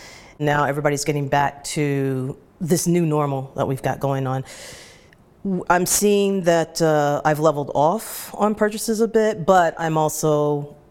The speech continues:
more mindful and planning what I exactly need. And so now I'm all about getting rid of stuff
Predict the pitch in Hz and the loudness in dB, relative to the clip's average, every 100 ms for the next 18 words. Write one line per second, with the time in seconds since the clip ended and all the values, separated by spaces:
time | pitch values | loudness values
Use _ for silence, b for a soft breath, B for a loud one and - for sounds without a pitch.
0 | _ _ - 170 160 156 151 151 151 151 | _ _ -2 2 2 2 2 0 0 -2
1 | - 143 139 139 - - 165 147 127 123 | 0 0 0 -4 -4 0 0 0 -4 -8
2 | - - 147 139 135 131 131 127 135 135 | -12 -6 -2 0 -2 -2 -2 -2 -2 -2
3 | 131 113 107 147 131 143 147 165 165 147 | -2 -4 -6 -6 -2 -2 0 2 2 2
4 | 143 139 139 139 143 139 135 135 151 147 | 0 0 0 0 0 -4 -4 -2 0 -2
5 | - 120 123 - | -2 -2 -4 -8